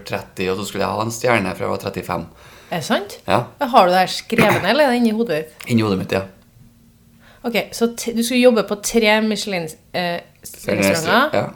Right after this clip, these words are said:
Speaker 1: Nei, tre Michelin-stjerners restaurant.
Speaker 2: Tre, hæ?
Speaker 1: Ja, det, det er maks, maks du får i tre stjerner i
Speaker 2: Ja,
Speaker 1: Michelin.
Speaker 2: så du skulle jobbe på tre
Speaker 1: Ja. En sånn en, da.
Speaker 2: En sånn?
Speaker 1: Mm.
Speaker 2: Hvor, og den, hvor var det, da?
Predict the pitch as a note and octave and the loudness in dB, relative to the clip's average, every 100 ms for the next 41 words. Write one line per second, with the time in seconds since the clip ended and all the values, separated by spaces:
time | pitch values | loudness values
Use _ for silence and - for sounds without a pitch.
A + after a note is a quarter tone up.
0 | - - B2+ - C3+ A#2+ A#2 A2+ - G2 | -14 -2 -2 2 4 4 4 -2 0 2
1 | F#2 F#2 A2 - A#2+ - F2+ E2+ - _ | 2 -2 -6 -6 -8 -6 -6 -8 -18 _
2 | _ - _ _ _ _ _ _ _ _ | _ -20 _ _ _ _ _ _ _ _
3 | - B3 A#3 F3+ D3 - - B3+ - - | -8 0 0 0 -4 -12 -4 -4 -4 -18
4 | _ _ - G#2+ A2 - A2 G#2 G#2+ G2 | _ _ -6 -4 -2 -4 -2 -2 -2 -6
5 | - - - - C3+ A#2 - - A#2 A#2 | -8 -6 -4 -6 -8 -8 -10 -10 -6 -2
6 | A2 A2+ - G#2+ G#2+ A2 G2 F#2 C4+ D#4 | -2 -2 -4 -6 -4 -4 -2 0 2 2
7 | F2+ - - C4 A#3+ C4 B3+ G3+ G#3 G#3 | 0 -10 -12 -8 -4 0 0 0 -6 -6
8 | A3 G3+ G#3+ G3+ - _ - - - - | -6 -2 -2 -4 -16 _ -6 -6 -6 -14
9 | - _ _ _ _ _ - A#2 A2+ A2 | -20 _ _ _ _ _ -4 -2 -2 -6
10 | G#2 G2+ F#2+ A#3+ A#3 A#3 C4+ E4+ - G#2+ | -4 -4 0 4 4 4 2 -2 -6 -6
11 | F#2 - _ - C4 A3 G#3+ A#3+ B3 A#3 | -6 -12 _ -6 -2 2 2 4 2 0
12 | A#3 B3 C4 A3+ A#3+ | -2 -2 2 2 0